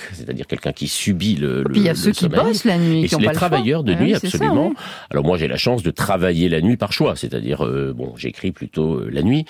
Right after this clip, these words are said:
Speaker 1: mais évidemment cela n'a rien de comparable avec quelqu'un qui est astreint avec cette idée d'ailleurs intéressante qu'en principe, je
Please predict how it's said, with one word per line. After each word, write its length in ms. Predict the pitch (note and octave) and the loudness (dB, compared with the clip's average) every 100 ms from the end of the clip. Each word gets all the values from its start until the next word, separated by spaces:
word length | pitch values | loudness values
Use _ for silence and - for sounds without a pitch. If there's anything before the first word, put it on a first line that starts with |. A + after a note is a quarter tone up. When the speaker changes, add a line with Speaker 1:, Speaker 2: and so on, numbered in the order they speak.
| - - | -12 -8
Speaker 1:
mais 80 | - | -6
évidemment 400 | B1+ C2 - A2+ | -6 -6 -2 -2
cela 180 | - A1 | -2 -4
n'a 360 | B1+ B1+ A#1+ A#1+ | -4 -4 -4 -4
rien 160 | D2+ | -4
de 40 | B1+ | -4
comparable 440 | C2 C#2+ G#2 D2+ | -4 -2 0 -2
avec 100 | B1 | -2
quelqu'un 260 | A#1 G#2+ G#2 | -4 -4 -4
qui 220 | - D#2 | -2 -2
est 80 | - | -2
astreint 540 | E2 - - B2 C#3+ - - - | -4 -4 -4 -2 -2 -4 -16 -6
avec 280 | F2+ F#2 C3 | -2 -2 -2
cette 200 | F#2 - | -6 -2
idée 160 | A2 | 0
d'ailleurs 360 | E3 E2 C3 C#3+ | 0 0 0 -2
intéressante 580 | D#2+ A#1+ C2 - E3+ - | -2 -2 -2 0 -2 0
qu'en 140 | F#2+ | -4
principe, 520 | - F2+ - E3+ E3 | -2 -4 0 0 -2
je 60 | - | -8